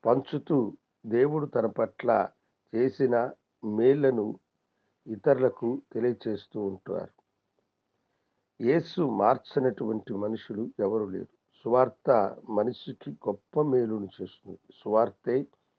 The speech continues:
మనుషులను మార్చగలిగింది. కారణం ఏమిటంటే, పాపులైన మనుషుల కొరకై యేసుక్రీస్తు వారు మరణించి తిరిగి లేచినారు.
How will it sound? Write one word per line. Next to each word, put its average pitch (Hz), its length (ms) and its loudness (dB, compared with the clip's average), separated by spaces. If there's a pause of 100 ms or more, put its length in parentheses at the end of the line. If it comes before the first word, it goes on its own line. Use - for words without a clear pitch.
(460)
మనుషులను 131 640 0
మార్చగలిగింది. 95 880 -4 (220)
కారణం 107 480 2
ఏమిటంటే, 101 640 -6 (540)
పాపులైన 135 540 4
మనుషుల 110 420 -6
కొరకై 107 500 -6 (220)
యేసుక్రీస్తు 123 760 -4
వారు 107 240 -2
మరణించి 113 680 -4
తిరిగి 107 400 -8
లేచినారు. 98 600 -8